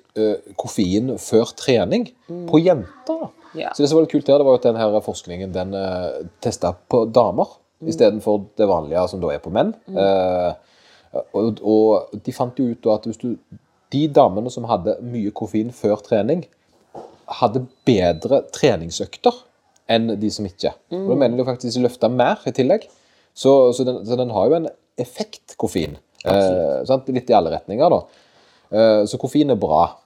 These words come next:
Speaker 2: Mm.
Speaker 1: Men er det en spesiell type koffein, eller er det den samme koffein som er i kaffe?
Speaker 2: Det er jo den samme koffein som er i kaffe.
Speaker 1: Ja.
Speaker 2: Koffein er koffein.
Speaker 1: Ja.
Speaker 2: Ehm, og det er jo bare litt mengden det går på, da. En vanlig kaffekopp inneholder sånn nitti milligram,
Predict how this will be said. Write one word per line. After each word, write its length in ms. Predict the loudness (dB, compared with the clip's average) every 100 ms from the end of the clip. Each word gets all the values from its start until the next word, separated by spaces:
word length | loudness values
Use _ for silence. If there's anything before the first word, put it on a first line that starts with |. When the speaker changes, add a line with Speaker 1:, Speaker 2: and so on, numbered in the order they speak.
| -16
Speaker 2:
Mm. 220 | -14 0
Speaker 1:
Men 180 | 0 0 2
er 100 | 2
det 40 |
en 100 | 2
spesiell 560 | -2 -6 -6 2 4 4 -2
type 440 | -4 -2 -4 -10
koffein, 500 | -10 -6 0 0 0
eller 180 | 2 2
er 40 |
det 120 | 4 0
den 120 | -2
samme 420 | -4 -4 -4 -8
koffein 400 | -12 -10 -8 -8
som 160 | -6 -4
er 40 |
i 40 | -4
kaffe? 420 | -6 -14 -10 -10 -10 _ _ -4
Speaker 2:
Det 100 | -2
er 40 | 0
jo 40 |
den 80 | -4
samme 340 | -6 -6 -6 -4
koffein 460 | -4 -4 -8 -8
som 160 | -8 -10
er 60 | -10
i 60 |
kaffe. 360 | -8 -10 -10 -20 _
Speaker 1:
Ja. 160 | -4 -4 -6
Speaker 2:
Koffein 400 | -12 -6 -6 -4
er 80 | -8
koffein. 440 | -6 -8 -8 -12 -16 _
Speaker 1:
Ja. 140 | -8 -8 _ _ _ _ -6
Speaker 2:
Ehm, 720 | -6 -6 -8 -10 -10 -10 -12 -8
og 100 | -2
det 100 | 2 2
er 80 |
jo 20 | 4
bare 160 | 4 4
litt 80 | 0
mengden 380 | -2 -2 -6 -8
det 100 | -2
går 200 | 0 0
på, 60 | -4
da. 120 | -6
En 80 | 0
vanlig 320 | 0 0 -4 -2
kaffekopp 460 | -2 -2 -4 -2
inneholder 400 | -2 0 -2 -4
sånn 220 | -8 -8
nitti 480 | -8 -10 _ _ -2
milligram, 540 | -2 -4 -4 -2 -4